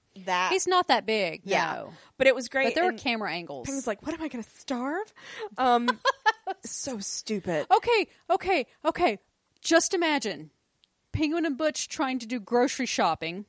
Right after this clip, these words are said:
Speaker 1: Oh my God, with their
Speaker 2: One.
Speaker 1: liquor store heist money.
Speaker 2: One. Second, in the kitchen trying to cook the food.
Speaker 1: Oh my God.
Speaker 2: Just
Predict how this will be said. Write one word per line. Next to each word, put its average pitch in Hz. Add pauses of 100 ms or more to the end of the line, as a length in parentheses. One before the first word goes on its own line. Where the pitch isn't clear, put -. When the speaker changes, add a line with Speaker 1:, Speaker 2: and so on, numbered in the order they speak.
(100)
Speaker 1:
Oh 170
my 156
God, 156
with 175
their 247
Speaker 2:
One. 262
Speaker 1:
liquor 220
store 170
heist 165
money. 156
Speaker 2:
One. 220 (760)
Second, - (540)
in 320
the 370
kitchen 359
trying 262
to -
cook -
the 220
food. 156
Speaker 1:
Oh 180
my 156
God. 156 (500)
Speaker 2:
Just -